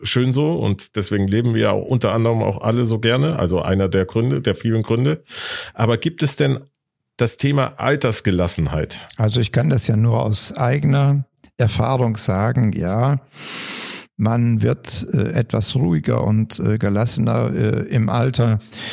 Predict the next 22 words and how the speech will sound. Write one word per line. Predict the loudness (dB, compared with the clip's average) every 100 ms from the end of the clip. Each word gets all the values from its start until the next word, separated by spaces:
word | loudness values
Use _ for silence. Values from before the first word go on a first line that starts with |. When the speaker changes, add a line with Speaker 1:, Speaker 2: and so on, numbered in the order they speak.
| -8 -10 -6
Speaker 2:
Ähm, | -2 2 2 2 0 -2
es | 0
ist | 0
schon | 0 0
ein | 2
Unterschied, | 2 2 0 2 0 0
ob | -2 0
ich, | 0 -2 -2
ähm, | -2 0 0 0 -4
abends | -4 -2 0 0
um | 0 -2
elf | 0 0 0
in | 0
die | 0 0
Disco | 0 0 -2
gehe, | -2 0 2 2 0 -6 -14 -12 -12 -12 -4
äh, | 0 0
und | 0 0 2
dann | 2
bis | 0 -2
drei | -2 -2 0
durchfeiere. | 0 0 0 0 0 2 2 2 2 0